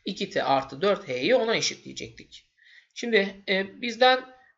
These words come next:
buna göre bir kilo turp kaç liradır? H'leri yok etmemiz isteniyorsa şurayı eksi dört ile burayı da artı beş ile bir çarpalım. Eksi on iki T, on T burada eksi, hatta şurayı eksi ile çarpsak daha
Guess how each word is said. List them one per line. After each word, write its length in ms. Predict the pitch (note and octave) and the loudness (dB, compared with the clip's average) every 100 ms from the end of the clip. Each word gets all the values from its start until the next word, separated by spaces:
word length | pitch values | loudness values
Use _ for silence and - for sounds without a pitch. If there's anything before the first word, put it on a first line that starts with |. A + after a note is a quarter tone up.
| - | 0
buna 140 | B3 | 2
göre 320 | B3 B3 B3+ A3+ | 4 2 0 -2
bir 300 | A3 C4 - | 0 0 0
kilo 280 | A3+ G#3+ | 0 0
turp 220 | G#3+ A3+ - | 0 -6 0
kaç 320 | B3 B3 G3 | 2 2 0
liradır? 380 | E3 G3 - D#3+ | -2 -2 -4 4
H'leri 380 | G#3 A3 G#3 | 8 8 8
yok 180 | B3 A#3 | 4 4
etmemiz 380 | G3+ E3 D3+ - | 0 -2 -6 -6
isteniyorsa 540 | G3+ - D#3 C#3 - | -8 -2 -2 -2 -4
şurayı 280 | - F#3+ D3+ | -4 0 0
eksi 380 | D3 E3 - D#3 | 0 -4 -6 -4
dört 240 | C#3 C3 | -2 0
ile 240 | F#3 A#3 - _ _ _ _ | 0 0 -2 _ _ _ _
burayı 280 | - F3+ D#3 | 2 4 4
da 80 | D3 | 4
artı 360 | D#3 D#3 D#3+ D#3+ | 2 2 0 2
beş 180 | D3+ | 2
ile 140 | - A#2+ | 0 -6
bir 60 | |
çarpalım. 680 | - G#3 F3+ - C3+ - - _ _ _ _ _ _ | 0 2 2 0 -6 -8 -16 _ _ _ _ _ _
Eksi 320 | E3+ F3+ - | 0 0 -4
on 180 | G#3 G#3 | -2 -2
iki 260 | F#3+ D3+ - | -2 -8 -2
T, 380 | F#3+ A#3 - - _ | 2 2 2 -12 _
on 280 | F#3 G3 - | -4 -4 0
T 220 | G3 F#3 | 0 0
burada 460 | D#3+ A3 B3 - - | 0 2 2 0 -4
eksi, 440 | E3+ E3+ - F3 | -4 -4 -2 0
hatta 280 | D#3+ F#3 F#3+ | 0 -2 -2
şurayı 280 | F#3 G3 G3 | -2 -2 -2
eksi 320 | D3+ D3 - | -4 -8 -10
ile 140 | C3+ | -10
çarpsak 720 | B2 C3 - - A3 A3 - - | -6 -4 -6 2 2 2 -4 -4
daha 300 | D#3+ F3+ | 0 -2